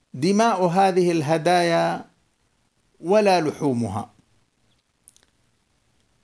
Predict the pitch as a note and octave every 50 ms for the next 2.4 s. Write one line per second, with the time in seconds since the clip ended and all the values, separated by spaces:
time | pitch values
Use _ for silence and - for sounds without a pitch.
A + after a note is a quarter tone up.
0 | _ _ _ _ _ _ _ _ _ _ - - - F#3+ E3 E3 E3 D#3+ D3+ D3
1 | C#3 C#3+ E3+ F#3+ F#3+ F#3 F3+ G3+ A3 G#3 - F#3 D#3+ D3+ D3+ - D3+ C#3+ D3 C#3+
2 | C#3+ D3 D#3+ F3 F3+ F3+ E3+